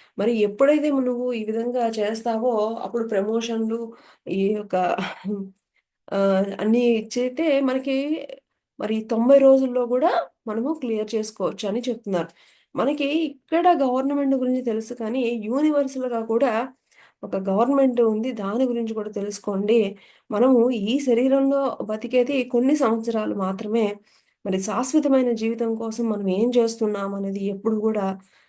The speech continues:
మనం గుర్తుపెట్టుకోవాలి. ఆమ్, కాబట్టి మనందరం కూడా, ఆ,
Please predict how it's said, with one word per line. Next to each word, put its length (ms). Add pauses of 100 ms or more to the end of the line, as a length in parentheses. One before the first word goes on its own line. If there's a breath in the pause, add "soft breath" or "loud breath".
(120)
మనం 260
గుర్తుపెట్టుకోవాలి. 1120 (380)
ఆమ్, 560 (840)
కాబట్టి 560 (1700)
మనందరం 480
కూడా, 300 (800)
ఆ, 180